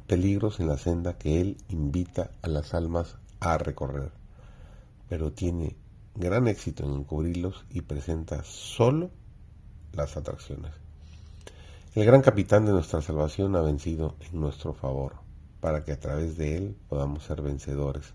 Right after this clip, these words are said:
si así lo queremos. Pero a fin de ser salvado, usted debe aceptar el yugo de Cristo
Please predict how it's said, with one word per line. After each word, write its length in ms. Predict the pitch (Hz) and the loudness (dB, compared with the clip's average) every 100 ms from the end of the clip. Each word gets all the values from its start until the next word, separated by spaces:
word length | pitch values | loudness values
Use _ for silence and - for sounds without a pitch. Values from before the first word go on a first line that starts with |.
| - - - | -20 -20 -20
si 220 | - - 76 | -12 -4 -4
así 380 | - 110 123 - - - | -2 -2 -4 -6 -18 -8
lo 200 | 67 65 | -6 -4
queremos. 500 | - 57 - 71 - - - - - - - - - | -6 -6 -8 -12 -14 -20 -20 -20 -20 -20 -20 -20 6
Pero 160 | 113 110 | 10 12
a 40 | |
fin 180 | 143 147 | 12 8
de 80 | 110 | 8
ser 160 | 117 | 8
salvado, 600 | 104 92 90 98 107 110 73 | 8 6 8 6 6 0 -2
usted 400 | 71 - 85 80 | -6 -2 0 2
debe 200 | 80 82 | 2 2
aceptar 400 | - - - 73 | -2 -6 -2 0
el 200 | 67 65 | -2 0
yugo 400 | 80 90 95 - | 0 0 -4 -4
de 160 | 78 | -8
Cristo 460 | - 73 67 - | -4 -4 -4 -8